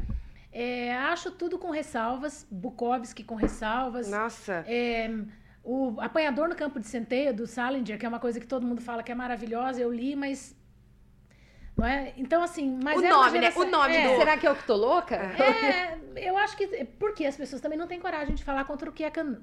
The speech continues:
Speaker 1: com, contra o que é cânone, né? Em
Speaker 3: Sim,
Speaker 1: literatura a gente
Speaker 3: sim.
Speaker 1: chama isso de cânone literário. Imagina você falar mal do cara que é o cânone literário. Tá, mas eu tenho o direito de não gostar. Eu... e aí é importante entender uma coisa. Uma coisa é gosto, outra coisa é crítica.
Speaker 3: É.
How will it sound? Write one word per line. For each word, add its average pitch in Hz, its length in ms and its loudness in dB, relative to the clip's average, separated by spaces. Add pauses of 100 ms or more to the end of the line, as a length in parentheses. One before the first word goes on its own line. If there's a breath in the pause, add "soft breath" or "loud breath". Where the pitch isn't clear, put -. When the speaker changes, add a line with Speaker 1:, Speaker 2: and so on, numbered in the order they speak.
(120)
Speaker 1:
com, 254 160 -2
contra 269 360 -6
o - 20 -18
que 320 80 -4
é 294 40 -4
cânone, 214 440 -2
né? 214 160 -2
Em 226 40 -2
Speaker 3:
Sim, 220 80 0
Speaker 1:
literatura 202 340 2
a - 20 2
gente 254 140 -2
Speaker 3:
sim. - 60 -8
Speaker 1:
chama 262 140 -2
isso 254 120 -4
de 262 80 -10
cânone 262 260 -2
literário. 226 500 -4 (640 soft breath)
Imagina 208 760 0
você 403 340 -8
falar 294 300 -8
mal 208 520 -10
do 320 140 -10
cara 214 380 -12
que 262 120 -14
é 302 40 -8
o 302 60 -12
cânone 233 380 -8
literário. 240 560 -10
Tá, 240 160 -10
mas 165 140 -12
eu 185 60 -10
tenho 247 180 -10
o 330 40 -10
direito 311 300 -6
de 185 80 -14
não 190 120 -10
gostar. 160 460 -16
Eu... 208 140 -8 (540)
e 247 140 0
aí 226 280 -2
é 294 40 -4
importante 247 460 -6
entender 233 220 -10
uma 262 120 -10
coisa. 160 260 -10
Uma 170 100 -14
coisa 202 220 -12
é 208 40 -10
gosto, 190 380 -12
outra 254 160 -12
coisa 233 200 -8
é 262 40 -10
crítica. 147 480 -14 (200)
Speaker 3:
É. 139 280 -10